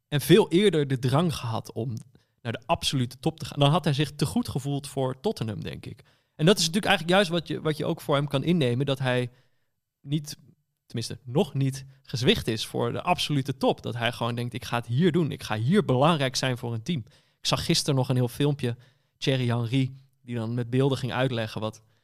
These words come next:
wat Kane zo goed maakt. Toen dacht ik, "Oh ja, het is gewoon echt, hij is natuurlijk gewoon een fantastische voetballer. Waar heb ik het over?" En ook iemand die in dienst van het team kan spelen, eh, wat Haaland,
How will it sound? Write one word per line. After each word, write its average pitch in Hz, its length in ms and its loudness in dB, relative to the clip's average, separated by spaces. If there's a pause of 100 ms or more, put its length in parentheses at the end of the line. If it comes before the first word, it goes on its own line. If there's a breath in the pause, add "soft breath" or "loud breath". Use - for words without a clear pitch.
(160)
wat 113 160 -12
Kane 135 220 2
zo 113 140 -2
goed - 220 -8
maakt. 107 220 -8
Toen 120 120 -6
dacht 120 160 -6
ik, - 100 -8
"Oh 117 100 2
ja, 107 100 4
het 120 140 0
is - 60 0
gewoon - 180 -4
echt, - 220 -4 (600 loud breath)
hij - 120 -8
is 202 60 -4
natuurlijk - 240 -10
gewoon 180 160 4
een 175 80 2
fantastische 170 600 2
voetballer. 143 420 2
Waar 139 140 4
heb 156 140 2
ik 170 100 -6
het 147 120 0
over?" 127 340 -4 (320 loud breath)
En 147 120 0
ook 151 120 2
iemand 165 240 2
die 156 200 0 (300)
in 151 200 2
dienst 220 380 6
van 160 140 0
het 143 120 -2
team 214 200 0
kan 139 220 0
spelen, 120 480 -2 (380)
eh, 113 380 -6 (100)
wat 135 140 0
Haaland, 135 540 2